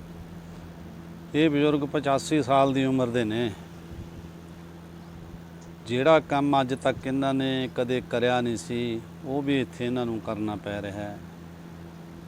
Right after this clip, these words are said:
ਕੱਪੜੇ ਧੋਣੇ ਜ਼ਿੰਦਗੀ ਦੇ ਵਿੱਚ, ਕਹਿੰਦਾ, "ਕਦੇ ਮੈਂ ਕੱਪੜੇ ਨਹੀਂ ਸੀ ਧੋਤੇ।" ਹੋਰ ਸਾਰੇ ਖੇਤੀ ਦੇ ਕੰਮ ਕਰਦਾ ਹੁੰਦਾ,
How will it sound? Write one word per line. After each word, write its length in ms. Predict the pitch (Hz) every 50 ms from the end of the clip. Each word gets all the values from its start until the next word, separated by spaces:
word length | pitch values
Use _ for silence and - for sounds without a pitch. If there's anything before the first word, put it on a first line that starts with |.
| - - -
ਕੱਪੜੇ 420 | 120 113 - - 120 123 123 120 - -
ਧੋਣੇ 340 | 139 127 113 113 117 120 117
ਜ਼ਿੰਦਗੀ 480 | 110 117 117 113 113 117 110 117 120
ਦੇ 160 | 110 120 120
ਵਿੱਚ, 260 | 113 110 117 95 - -
ਕਹਿੰਦਾ, 540 | 120 117 117 120 123 120 120 117 113 113 113 - - -
"ਕਦੇ 180 | 120 113 120 120
ਮੈਂ 200 | 117 117 117 113
ਕੱਪੜੇ 420 | - - 107 - - 123 120 117
ਨਹੀਂ 140 | 110 107 -
ਸੀ 140 | - 120 110
ਧੋਤੇ।" 460 | - 131 120 - - - 120 120 117
ਹੋਰ 240 | 113 120 123 127 120
ਸਾਰੇ 380 | - - 135 139 139 143 135
ਖੇਤੀ 420 | - - - 131 - - - 127 120
ਦੇ 140 | 123 120
ਕੰਮ 260 | 113 - 120 117 117 -
ਕਰਦਾ 340 | - 117 107 104 110 110
ਹੁੰਦਾ, 380 | 104 104 110 104 104 107 107 107